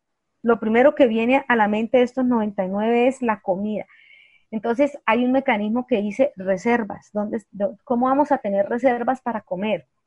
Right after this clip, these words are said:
Porque lo primero que se viene una crisis, lo primero que la gente piensa, por lo general, y esto es pura supervivencia, es ¿cómo vamos a sacar la plata para la comida? Si usted en ese momento dice, "Listo, me pongo a hacer tal cosa", esa persona no se enferma. Busca la solución y sale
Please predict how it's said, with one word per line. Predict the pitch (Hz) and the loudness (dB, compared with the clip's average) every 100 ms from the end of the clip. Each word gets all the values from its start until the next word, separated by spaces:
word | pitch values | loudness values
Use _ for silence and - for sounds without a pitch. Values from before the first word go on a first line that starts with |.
| _ - | _ -12
Porque | 220 208 | -6 -2
lo | 196 190 | 0 0
primero | 190 196 262 | 0 0 0
que | 320 | 0
se | 254 | 0
viene | 214 202 | 0 -2
una | 226 254 | -2 -2
crisis, | 269 247 269 | -2 0 2
lo | 240 | 0
primero | 208 180 214 | 0 -2 -2
que | - | 0
la | 269 190 | 0 0
gente | 196 196 | -2 -4
piensa, | 226 269 226 214 254 - _ _ - | -2 0 0 0 -4 -8 _ _ 0
por | 233 | 2
lo | 208 | 4
general, | 190 190 226 | 4 4 4
y | 233 | 2
esto | 202 - | 0 -2
es | 214 | -8
pura | - 233 | -4 -2
supervivencia, | 262 240 220 202 185 190 202 226 | -2 -4 -6 -6 -4 -4 -2 -2
es | 240 240 _ _ _ _ _ | -2 -2 _ _ _ _ _
¿cómo | _ 233 233 | _ -2 0
vamos | 262 285 | 2 2
a | 269 | 2
sacar | 185 208 | 0 2
la | 220 | 2
plata | 214 226 226 | 2 2 2
para | 220 190 | 2 2
la | 180 | 0
comida? | - - 262 - _ _ _ | -4 -6 -6 -6 _ _ _
Si | - - 240 | -12 -2 -2
usted | - 262 277 294 - | 2 4 4 4 2
en | 294 | 4
ese | 277 302 | 6 6
momento | 277 226 233 262 | 6 4 0 0
dice, | 262 247 285 | 0 2 0
"Listo, | 247 294 - 196 | 2 0 0 -4
me | 190 | -4
pongo | 226 233 247 | -2 0 0
a | |
hacer | 247 247 | 2 0
tal | 247 240 | -2 2
cosa", | 294 294 311 | 4 4 2
esa | 220 240 | -6 -6
persona | - 196 214 208 | -4 -6 -6 -6
no | 202 | -6
se | 214 | -10
enferma. | 208 220 196 185 _ | -6 -6 -6 -12 _
Busca | 202 233 - 254 | -4 -4 0 0
la | 214 | 0
solución | 202 190 175 269 330 - | -2 -4 -2 -2 -2 -8
y | |
sale | - 214 247 | 0 2 2